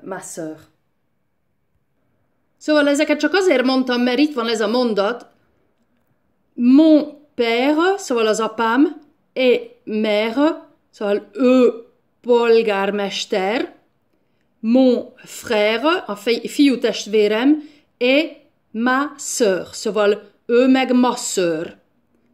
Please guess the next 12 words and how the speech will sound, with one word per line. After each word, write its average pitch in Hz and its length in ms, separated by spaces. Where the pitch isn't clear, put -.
Szóval 226 280
az 247 260
apám 220 560
polgármester, 240 1200
és 233 360
a 233 240
fiútestvérem 240 1040
masször. 175 720
Mon 285 320
père 214 360
et 196 140
mère, 220 540